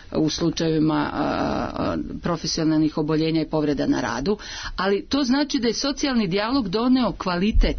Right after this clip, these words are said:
nije usporio reforme. I to je jedna velika zabluda koja se namjerno stvara,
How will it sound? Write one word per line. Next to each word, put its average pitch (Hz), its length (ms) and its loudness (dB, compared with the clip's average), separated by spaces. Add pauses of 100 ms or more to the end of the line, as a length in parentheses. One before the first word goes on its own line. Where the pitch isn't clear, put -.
nije 247 280 4
usporio 185 580 0
reforme. 131 500 -2 (300)
I 165 100 0
to 226 220 2
je 202 260 0
jedna 202 260 2
velika 220 420 0
zabluda 208 480 0
koja 175 200 4
se 190 200 2
namjerno 185 480 2
stvara, 202 480 0